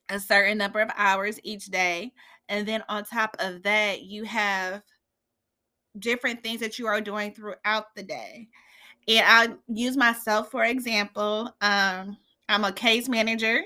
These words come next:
by day, and I also have a part-time job where I'm a home health aide. And so I have a schedule that I work on consistently. And with my schedule, when I'm not working,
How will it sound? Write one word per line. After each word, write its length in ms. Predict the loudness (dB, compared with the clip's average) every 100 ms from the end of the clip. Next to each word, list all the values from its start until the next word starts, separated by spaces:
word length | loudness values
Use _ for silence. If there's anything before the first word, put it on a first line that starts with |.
| -6 _ _ _ _ _ _ -12
by 320 | 4 6 8
day, 500 | 6 4 4 0 -2 -14 -20 -20 _
and 320 | 2 6 6 4
I 140 | 2
also 280 | 4 2 2
have 180 | 0 0
a 80 | 0
part-time 580 | 0 0 0 -2 -4 0
job 280 | 2 2
where 160 | 0 -4
I'm 260 | -4 -4 -8
a 80 |
home 220 | -6 -6 -6
health 420 | -8 -2 -2 -2
aide. 440 | -4 -4 -4 -8 -16 _ _ _ _ _ -20 _
And 140 | -4 -2
so 180 | 2 0 4
I 160 | 4
have 240 | 4 0 0
a 160 | -2 -4
schedule 840 | -4 0 2 2 -2 -2 -2 -4 -10 -2
that 220 | -2 0
I 140 | 0
work 320 | 0 0 -2 -4
on 300 | -6 -4 -6
consistently. 1040 | -8 -10 -8 -10 -10 -8 -8 -8 -12 -14 -16 _ _ _
And 180 | 4 6
with 180 | 4 6
my 200 | 6 6
schedule, 840 | 6 6 6 6 6 8 8 2 -6 _ _
when 200 | -2 2
I'm 200 | 4 4
not 280 | 8 10 10
working, 480 | 6 2 0 -8 -8